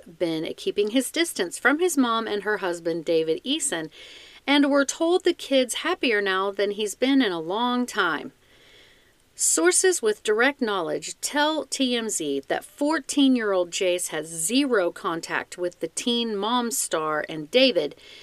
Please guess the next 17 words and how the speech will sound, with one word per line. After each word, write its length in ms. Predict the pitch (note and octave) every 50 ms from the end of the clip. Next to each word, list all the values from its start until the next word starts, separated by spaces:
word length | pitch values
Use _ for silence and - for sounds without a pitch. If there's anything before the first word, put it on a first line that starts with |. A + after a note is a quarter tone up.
| - - - -
as 200 | F3+ F3+ F3 -
he's 160 | G#3 F#3 -
been 200 | - G#3 G3+ G#3
living 300 | A3+ B3+ A#3+ C4 B3 A#3+
with 220 | A3+ A3 G#3+ -
Janelle's 440 | - - A3 G#3 G3+ G3 G3 F#3 -
mom, 260 | G3 F#3+ F#3 F3+ F3+
Barbara, 420 | E3+ A3+ A#3 B3 A#3+ - G3+ F3 E3
while 240 | - F3 E3+ E3+
he 160 | F3 F3+ G#3 F#3+
remains 500 | F#3 F#3+ F#3 G3 G3 F#3+ F#3+ F#3+ F#3 - -
under 240 | A3 A#3 B3+ C4 B3
custody 600 | - - F#3+ F#3 - - - F3+ G3 F#3+ F3+ -
of 240 | F3 F#3 F3 F3
Child 400 | - - - G#3 G3+ G3 G3 F#3+
Protective 720 | - - F#3+ - - D#3+ D3+ D3+ - - D#3+ D#3 D3+ D3 - - - - - - - - _ _
Services. 1200 | - - - - - - F3+ E3+ E3 E3 E3 D#3 - - - D3 A2+ G#2 - - - - -